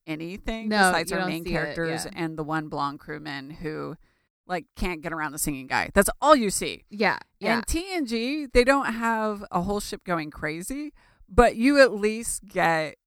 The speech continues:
Speaker 1: some sense of what's going on in the ship. Like, when she is walking through the hallways and there are, like, random crewmen who are laughing and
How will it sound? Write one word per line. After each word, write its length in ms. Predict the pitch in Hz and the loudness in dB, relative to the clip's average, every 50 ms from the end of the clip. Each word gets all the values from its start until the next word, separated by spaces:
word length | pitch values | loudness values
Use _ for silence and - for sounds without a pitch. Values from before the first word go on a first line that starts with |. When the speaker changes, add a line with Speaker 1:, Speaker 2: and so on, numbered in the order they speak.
| _ _ _ _ | _ _ _ _
Speaker 1:
some 640 | - - - - - - 247 254 254 254 247 240 - | -8 -8 -8 -6 0 2 4 6 6 6 4 2 0
sense 360 | - - 233 196 185 180 - - | -2 -2 -2 -4 -6 -6 -6 -8
of 100 | 175 - | -6 -6
what's 160 | 175 165 - | -6 -6 -4
going 220 | - 170 160 151 151 | -4 -4 -4 -2 -4
on 120 | 143 131 | -6 -6
in 40 | 135 | -6
the 60 | 135 | -12
ship. 300 | 139 - - 165 131 104 - | -16 -12 -10 -8 -8 -8 -8
Like, 140 | 147 147 - | -8 -10 -8
when 100 | 170 180 | -8 -8
she 240 | - - 247 247 170 | -8 -6 -8 -6 -2
is 160 | - 247 220 | -2 -2 -2
walking 360 | 226 202 202 202 208 214 196 190 | 2 4 4 4 4 0 -4 -6
through 160 | - 180 160 | -6 -6 -6
the 80 | 160 | -6
hallways 600 | 170 - 185 180 185 180 170 165 151 143 147 - - | -4 0 2 2 2 2 -2 -4 -6 -8 -10 -14 -16
and 200 | - 170 170 160 | -16 -16 -12 -10
there 140 | 160 - - | -10 -6 0
are, 280 | - 165 170 170 170 | 4 4 4 4 4
like, 140 | 165 160 151 - | 0 -2 -6 -8
random 320 | 156 151 156 160 160 156 | -10 -10 -10 -10 -12 -16
crewmen 460 | 147 - - 156 156 151 151 151 147 | -16 -14 -12 -12 -12 -12 -12 -14 -14
who 120 | 170 170 160 | -12 -12 -12
are 80 | 165 | -10
laughing 800 | 151 139 147 147 151 151 - - 160 165 160 151 156 151 147 147 143 | -4 -2 0 0 0 0 -2 -8 -14 -12 -12 -12 -12 -14 -16 -16 -18
and 180 | 127 131 156 | -18 -18 -20